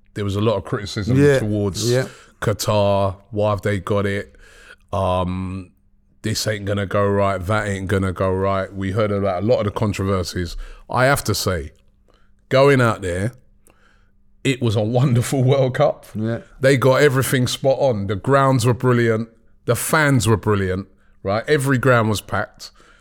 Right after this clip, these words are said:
Speaker 1: We had some epic games, including an absolutely epic final.
Speaker 2: Yeah.
Speaker 1: It was well organised. Lee, I did not see one arrest in every, in all the games I went to. I didn't even see, not even a hint of trouble.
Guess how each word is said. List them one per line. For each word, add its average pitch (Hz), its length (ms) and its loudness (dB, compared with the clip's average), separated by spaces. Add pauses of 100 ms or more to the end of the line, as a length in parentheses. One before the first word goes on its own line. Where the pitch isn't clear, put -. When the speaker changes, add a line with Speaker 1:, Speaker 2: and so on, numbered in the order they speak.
(460)
Speaker 1:
We 123 160 2
had 131 160 4
some 123 300 -2
epic 160 420 0
games, 117 340 2
including 113 500 -2
an 110 120 0
absolutely 117 720 0
epic - 320 -2
final. 98 500 -6 (260)
Speaker 2:
Yeah. 101 420 -2
Speaker 1:
It 117 140 0
was 113 140 0
well 151 260 4
organised. 117 480 2
Lee, 156 160 4
I 143 100 4
did 131 160 0
not 156 260 2
see 143 460 0
one 131 540 2
arrest 113 640 -2 (100)
in 110 220 -4 (100)
every, 120 360 2
in 113 280 0
all 139 180 2
the 127 80 0
games 113 360 0
I 107 80 0
went 104 260 -6
to. 87 220 -8 (480)
I 135 100 2
didn't 131 220 2
even 110 240 0
see, 107 400 0 (420)
not 151 340 2
even 147 360 0
a 131 100 0
hint 143 440 -2
of 113 160 -6
trouble. 95 420 -6